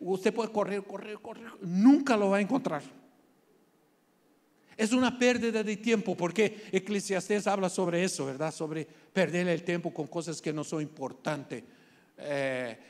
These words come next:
y, y, y esa es la expresión que usa.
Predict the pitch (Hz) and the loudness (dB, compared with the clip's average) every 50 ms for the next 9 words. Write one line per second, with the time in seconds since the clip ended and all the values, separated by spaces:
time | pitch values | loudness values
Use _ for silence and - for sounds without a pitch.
0 | - - 180 180 180 180 175 170 170 175 - - - 175 180 180 - 180 185 190 | -8 -4 0 0 2 2 0 0 -2 -6 -10 -10 -8 -6 -6 -6 -4 -4 -2 -2
1 | 214 240 262 254 247 220 214 208 208 214 202 214 214 - - 190 175 - 214 214 | -2 -2 -2 -2 -2 -2 0 0 0 0 0 -2 -8 -8 -6 -6 -4 0 2 2
2 | 220 214 220 214 202 214 214 - 202 151 120 | 2 2 2 2 2 2 2 0 0 -2 -2